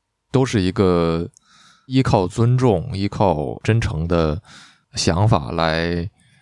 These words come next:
让别人理解自己的，就是大家才能互相沟通的一个方式。然后其实我，我会觉得上香的这个行为，呃，当然这是我，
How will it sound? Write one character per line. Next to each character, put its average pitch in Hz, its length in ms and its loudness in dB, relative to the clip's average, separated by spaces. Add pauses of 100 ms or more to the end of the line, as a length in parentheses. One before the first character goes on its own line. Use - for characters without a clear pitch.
(120)
让 104 220 4
别 90 180 4
人 90 420 2
理 85 220 -4
解 90 260 0
自 87 200 -6
己 80 200 -10
的， 69 240 -10 (400)
就 - 140 -10
是 90 120 -8
大 98 140 2
家 95 140 4
才 92 200 0
能 85 300 -2
互 - 300 -4
相 92 220 0
沟 98 180 2
通 95 240 -10
的 85 220 -6
一 82 100 -10
个 80 300 -2 (500)
方 92 260 -2
式。 95 220 -4
然 90 140 0
后 107 260 2
其 127 160 -2
实 117 180 0
我， 101 240 -2
我 90 120 0
会 107 140 2
觉 92 200 0
得 92 280 2 (460)
上 104 320 -2
香 117 360 2
的 110 100 2
这 101 140 0
个 92 100 0
行 90 300 -2
为， 82 520 0
呃， 80 400 -4
当 98 140 2
然 104 60 2
这 110 80 0
是 104 80 0
我， 82 180 2